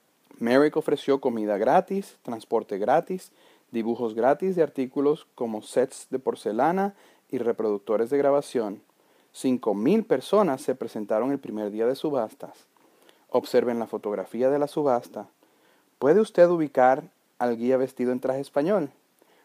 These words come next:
Merrick contrató a guías que se vistieran en traje español y ayudaran a dirigir el tráfico. También contrató al subastador profesional Edward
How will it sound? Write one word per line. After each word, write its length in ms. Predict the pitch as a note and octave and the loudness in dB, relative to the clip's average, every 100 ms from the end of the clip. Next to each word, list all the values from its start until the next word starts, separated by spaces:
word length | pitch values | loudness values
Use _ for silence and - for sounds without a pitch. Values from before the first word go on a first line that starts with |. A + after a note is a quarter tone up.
| _ | _
Merrick 380 | A#2+ B2 D3 C#3 | 0 4 2 2
contrató 640 | C#3 C3 A2 - E3+ F#3+ D#3 | -2 0 -2 4 4 4 -2
a 120 | A2+ | -4
guías 420 | A#2+ E3+ C3+ - | 0 0 0 -2
que 120 | B2+ | -8
se 120 | - | -6
vistieran 460 | A2 G#2 A#2+ A#2 A2+ | -8 -6 -2 -2 -2
en 100 | G#2 | -6
traje 240 | G#2 A2 | -6 -6
español 500 | C3 - D3+ B2+ A2+ - _ _ _ | -6 -4 -2 -2 -6 -10 _ _ _
y 40 | |
ayudaran 480 | A#2+ A2+ G#2+ B2+ D#3 | -2 0 2 4 4
a 80 | C#3 | 0
dirigir 380 | A#2 G2+ A2 G2 | -2 -6 -8 -6
el 140 | C3 | -4
tráfico. 580 | A#2 A#2 - - - - _ _ _ _ | 0 -2 -2 -16 -20 -20 _ _ _ _
También 320 | A#2+ A2 G#2+ | 0 0 -4
contrató 580 | B2 A#2 G#2+ G#2+ C#3 D#3+ | -4 -4 -2 2 2 2
al 120 | C3 | -6
subastador 600 | B2 A2+ G#2 - G2 G#2 - | -8 -8 -8 -6 -4 -4 -4
profesional 720 | C3 D3+ C#3+ F3 D3 B2+ C3 _ _ _ - | -6 -6 -4 -2 -2 -2 -8 _ _ _ 2
Edward 480 | E3 F3 E3+ - | 2 4 2 0